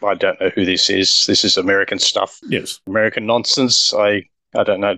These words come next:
Speaker 1: need to know about these."
Speaker 2: Well, it is very much for American market. It, it was apparently played out here, but the ads were local ads and fairly
Speaker 1: Yes.
Speaker 2: boring at the time too. But it's really maybe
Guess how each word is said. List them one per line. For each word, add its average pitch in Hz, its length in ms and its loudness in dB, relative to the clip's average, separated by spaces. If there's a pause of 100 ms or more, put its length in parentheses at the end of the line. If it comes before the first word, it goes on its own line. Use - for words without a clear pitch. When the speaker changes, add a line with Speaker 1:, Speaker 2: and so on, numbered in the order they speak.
Speaker 1:
need 104 300 -6
to - 80 -8
know 101 160 2
about 101 260 0
these." - 400 0
Speaker 2:
Well, 151 160 4
it 135 80 2
is 147 240 2
very 120 240 0
much 117 200 0
for 104 80 -2
American 104 440 0
market. 110 340 2
It, 95 220 0 (140)
it 110 320 -2
was 113 320 2
apparently 107 680 0 (360)
played 110 320 4
out 101 200 2
here, 113 520 2
but 110 320 0
the 113 180 2
ads 101 240 0
were 101 100 2
local 107 460 4
ads 85 300 0
and 104 120 0
fairly 92 260 0
Speaker 1:
Yes. - 220 0
Speaker 2:
boring 98 380 4
at 92 120 0
the 95 80 -6
time 107 260 -2
too. 175 120 2
But 151 220 0 (220)
it's 147 340 -2
really 139 520 4
maybe 110 600 2